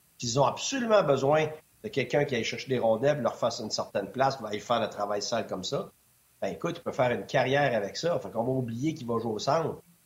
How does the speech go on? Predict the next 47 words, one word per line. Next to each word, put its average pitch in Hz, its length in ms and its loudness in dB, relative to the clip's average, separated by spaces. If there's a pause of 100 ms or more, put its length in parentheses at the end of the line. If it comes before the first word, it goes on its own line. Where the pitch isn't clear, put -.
(500)
On 101 100 -8
peut 147 140 -2
le 143 60 4
remettre 135 300 0
au 110 60 -2
centre 127 240 0
plus - 100 -18
tard, 143 420 2
aucun 139 320 2
problème, 117 480 2
puis 110 100 -8
il 101 80 -8
peut 120 80 -4
alterner 110 540 0
gaucher, 117 380 -6
droitier, 120 440 -4
tout - 240 -4
ça, 131 60 -2 (400)
avec, 101 380 -4
euh, 95 460 -2 (720)
avec, 98 280 -8
avec 95 300 -10
d'autres 113 280 -4
individus 98 400 -8
sur 101 220 -8
une 104 160 -2
ligne, 147 100 0
c'est - 160 -6
clair. 143 320 4
Mais 101 80 -4
ça, 220 440 4
c'était, - 640 0 (220)
ça, - 180 0
c'était - 220 0
signé 180 400 2
Kirby 147 320 0
Dach, 131 240 6
ce - 140 -2
but-là, 117 320 2
même 151 200 2
si - 180 -2
c'est - 80 -8
Caulfield 123 440 2
qui 117 80 -10
l'a 110 80 0
marqué. 156 480 -6 (300)
Puis, 107 120 -8